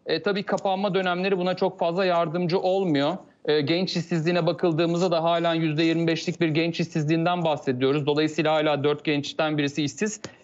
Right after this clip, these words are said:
Genç isti-, istihdamın artması için de histi-, e, hizmet sektöründeki ivmenin artması gerekiyor. E, dolayısıyla da, e, büyük ihtimalle biz hani Mayıs rakamlarını da biraz daha negatif görebiliriz. E, sonrasında, e, on yedi Mayıs'tan sonraki sürece göre belki pozitif bir,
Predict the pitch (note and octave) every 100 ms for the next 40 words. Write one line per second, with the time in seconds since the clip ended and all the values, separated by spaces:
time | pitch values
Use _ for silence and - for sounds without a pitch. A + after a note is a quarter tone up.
0 | - E3 A3+ G#3+ G3 G3 F#3+ F3+ F3 F3
1 | F3 E3 E3+ E3 D#3+ F3 D#3+ G3+ - E3
2 | D3+ D3+ - E3 - C#3+ C#3 D3 D#3 D#3
3 | E3 C#3+ D3+ C#3+ C#3+ C#3+ E3 D3+ C#3+ C#3+
4 | C#3+ C#3 C#3 C#3 C3 C#3+ C3+ B2+ E3+ A3+
5 | A3+ - _ _ D3+ D#3 D3+ D#3 F3+ F#3+
6 | - G3+ F#3 A3 A3+ F#3+ - _ - E3+
7 | F3 E3+ E3+ E3+ D#3 F#3+ A3 G3+ - G3
8 | G3 G3 F#3+ F3+ F#3 F3 E3 E3+ F#3+ G3
9 | F#3 F#3 F3+ F3+ G3 F3+ E3+ E3+ E3 E3+
10 | E3 D#3+ E3+ F#3+ E3 D#3+ E3 F#3+ D#3+ D#3
11 | - - _ _ - C#3+ C#3+ D3 D3 D3
12 | C#3 - - - F#3 G#3 G#3 G#3 F#3+ G#3+
13 | A3+ A3 - E3+ E3+ F3+ F#3 F3+ F3+ F#3
14 | F#3 G3 F3+ F3+ F3 E3 F3+ F#3 F#3 F3+
15 | G3+ F#3+ F3 F3 E3+ F3 E3+ D#3 - G3